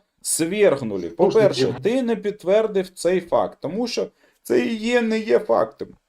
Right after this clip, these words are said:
Speaker 1: насправді. Тому що це самий обикновенний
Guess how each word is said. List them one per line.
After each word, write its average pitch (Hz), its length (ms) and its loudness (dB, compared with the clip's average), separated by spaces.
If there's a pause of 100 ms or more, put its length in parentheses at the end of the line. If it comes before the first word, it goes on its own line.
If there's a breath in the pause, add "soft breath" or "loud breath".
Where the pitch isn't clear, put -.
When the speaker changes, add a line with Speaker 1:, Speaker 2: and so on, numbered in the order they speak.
(240)
Speaker 1:
насправді. 147 600 0
Тому 220 280 -6
що 247 140 -8
це 269 300 2 (1040)
самий 180 420 0
обикновенний 147 760 -6